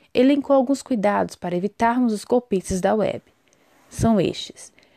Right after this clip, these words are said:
desconfiar de produtos muito baratos, exigir nota fiscal original do produto e não antecipar pagamento de qualquer espécie. Ou seja, de forma resumida,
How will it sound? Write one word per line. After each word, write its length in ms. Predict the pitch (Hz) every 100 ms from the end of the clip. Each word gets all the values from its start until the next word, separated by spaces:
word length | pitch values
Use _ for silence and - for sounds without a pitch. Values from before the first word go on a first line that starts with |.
| _ _
desconfiar 600 | 190 185 233 220 240 247 269
de 80 |
produtos 400 | - 226 202 -
muito 240 | 190 185 175
baratos, 680 | 165 151 147 - - - - _ _ _ _
exigir 400 | 214 196 208 208
nota 240 | 254 262 247
fiscal 440 | - - - 202
original 760 | 196 196 185 190 170 170 269 _ _ -
do 120 | 180
produto 580 | 165 170 156 147 - - _ _ _ _ -
e 120 | 277
não 140 | 269 285
antecipar 560 | 277 269 247 247 226
pagamento 520 | - 214 233 196 185 190
de 80 |
qualquer 320 | - 214 196 220
espécie. 580 | - - - - - - _ _ _ _ _ _ _ -
Ou 160 | 285
seja, 460 | 294 - 123 160 - _ _ _
de 120 | 190 196
forma 300 | 285 311 302
resumida, 760 | 226 185 156 156 160 151